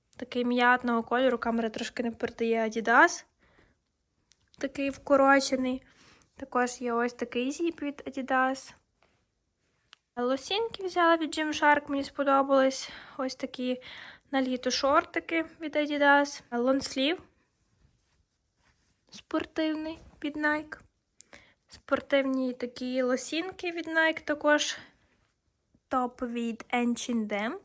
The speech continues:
в розмірі емочці. І ось такий супер-супер оверсайзовий світшот від Adidas. Свіжі білі колекції.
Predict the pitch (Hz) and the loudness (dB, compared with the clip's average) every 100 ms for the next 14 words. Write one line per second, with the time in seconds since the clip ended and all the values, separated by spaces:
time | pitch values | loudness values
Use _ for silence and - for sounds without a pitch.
0 | 285 285 269 269 254 254 - 254 269 285 | -8 -2 -2 0 -2 -2 -2 -2 -2 -4
1 | - - 320 311 - 269 320 392 - - | -8 -8 -8 -8 -6 -2 -2 -2 -6 -18
2 | - - - - 233 262 262 262 - 240 | -16 -14 -16 -6 2 2 2 -10 -2 2
3 | 247 277 277 - - - 247 240 254 247 | 2 2 -4 -20 -12 -4 -4 0 0 0
4 | - _ - - 240 226 240 233 233 233 | -4 _ -20 -6 -4 -2 -2 -2 0 2
5 | 233 - 240 240 240 220 226 226 - - | 2 2 2 2 2 -2 -4 -6 -4 -2
6 | 240 302 254 226 233 - - - - - | 0 -2 -4 -6 -6 -8 -20 -20 -20 -20
7 | _ _ - 269 311 302 254 269 262 220 | _ _ 2 4 4 0 -6 -4 2 4
8 | 220 220 - - _ - - - 233 233 | 4 0 -10 -20 _ -16 -10 -4 -4 -2
9 | 240 208 226 233 233 - 202 202 - - | -6 -4 -2 0 0 -2 -6 -6 -8 -12
10 | - | -12